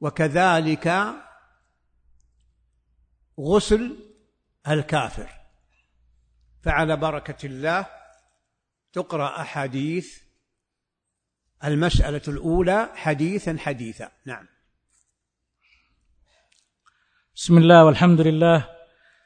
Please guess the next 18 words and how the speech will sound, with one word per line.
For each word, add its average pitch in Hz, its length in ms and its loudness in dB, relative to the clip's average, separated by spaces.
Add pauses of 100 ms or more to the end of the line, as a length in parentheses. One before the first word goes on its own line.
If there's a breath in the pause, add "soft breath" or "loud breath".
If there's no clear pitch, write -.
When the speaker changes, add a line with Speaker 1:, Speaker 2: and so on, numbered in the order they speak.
(180)
Speaker 2:
والصلاة 185 440 2
والسلام 170 480 0
على 156 180 0
رسول 156 300 -4
الله 156 380 0 (360)
وعلى 151 440 2
آله 151 280 0
وصحبه 143 720 -2
ومن 143 160 0
والاه، 143 380 2
أما 143 180 2
بعد، 139 360 -2 (460 soft breath)
فاللهم 143 460 2
اغفر 143 200 -4
لنا 143 580 2 (600 soft breath)
ولمشايخنا 139 1080 2
والدينا 131 800 2
والسامعين. 135 720 0